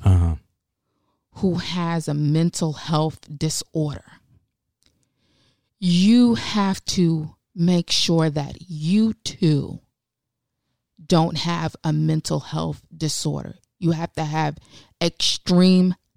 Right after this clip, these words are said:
Speaker 2: patience. Extreme patience.
Speaker 1: Right.
Speaker 2: Extreme patience.
Speaker 1: Yeah.
Speaker 2: Because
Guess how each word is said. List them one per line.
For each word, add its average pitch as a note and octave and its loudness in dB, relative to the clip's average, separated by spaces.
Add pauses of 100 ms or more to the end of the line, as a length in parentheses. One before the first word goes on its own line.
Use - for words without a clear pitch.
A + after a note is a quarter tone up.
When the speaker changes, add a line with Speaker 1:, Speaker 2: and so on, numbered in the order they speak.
(180)
Speaker 2:
patience. - -2 (1200)
Extreme G#3 4 (400)
patience. - 0 (160)
Speaker 1:
Right. G2 4 (1000)
Speaker 2:
Extreme A3+ 4 (280)
patience. - 0 (600)
Speaker 1:
Yeah. B2+ 2 (1000)
Speaker 2:
Because A3+ 2